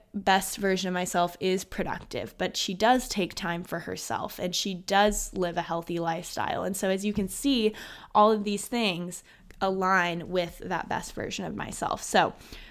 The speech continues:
what you can do is think about your ideal day and start to question, like, why in my ideal day do I wanna wake up at seven A M? Like, what does that mean to me? Why do I wanna do that? Um,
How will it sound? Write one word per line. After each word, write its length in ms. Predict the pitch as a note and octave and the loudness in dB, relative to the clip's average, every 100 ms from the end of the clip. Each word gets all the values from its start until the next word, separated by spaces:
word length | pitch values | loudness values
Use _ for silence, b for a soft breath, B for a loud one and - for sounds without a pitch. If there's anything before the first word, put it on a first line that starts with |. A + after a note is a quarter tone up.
| B | B
what 160 | G#3 G3+ | 2 4
you 180 | B3 | 2
can 200 | C#4 A#3 | 2 0
do 320 | F#3 F#3 F3+ F3 | 2 4 4 2
is 200 | F#3 F3+ | 0 -2
think 240 | - C#4 C4+ | 0 0 2
about 240 | G#3+ F#3 | 4 4
your 140 | F3+ E3+ | 4 2
ideal 400 | F3 F3 F3+ F3 | 0 0 0 0
day 460 | E3+ F3 F3 - - | -2 -2 -4 -6 -4
and 260 | G3 F#3+ F#3 | -2 0 0
start 240 | A3 A3+ | 2 2
to 80 | A#3+ | 0
question, 480 | - G3 F#3 - F3 | 2 2 2 -2 -2
like, 160 | F3+ | -2
why 800 | F#3+ F#3+ G3+ A3+ A#3+ A#3+ A#3+ A#3 - | -2 0 2 6 6 6 6 4 4
in 120 | G3+ | 0
my 200 | F#3 F3+ | 2 2
ideal 360 | F3+ F3 F3+ F3 | 2 2 0 0
day 220 | E3+ E3+ | 0 0
do 140 | E3 | 2
I 100 | F3+ | 2
wanna 260 | E3+ E3+ E3+ | 2 0 0
wake 260 | E3+ F3 F#3 | 0 -2 -2
up 160 | E3+ | -2
at 100 | F3 | -4
seven 320 | - D#3+ - | -4 -4 -4
A 40 | - | -6
M? 240 | - - - | -8 -8 -6
Like, 200 | F3 F3+ | -6 0
what 240 | F#3+ G3 | 2 4
does 160 | A3 G3 | 2 4
that 140 | F3 | 4
mean 360 | F3+ F#3+ F#3+ F#3+ | 4 4 4 0
to 160 | - | -2
me? 140 | F3+ F3+ | -4 -6
Why 340 | F3 F3+ F#3 | 0 4 4
do 120 | F#3+ | 4
I 100 | F3+ | 2
wanna 220 | F3 E3 | 2 -2
do 200 | D#3+ F#2 | -4 -6
that? 300 | - - - - B B B B B | -4 -4 -6 -12 B B B B B
Um, 380 | F3+ E3+ E3+ | -6 -6 -6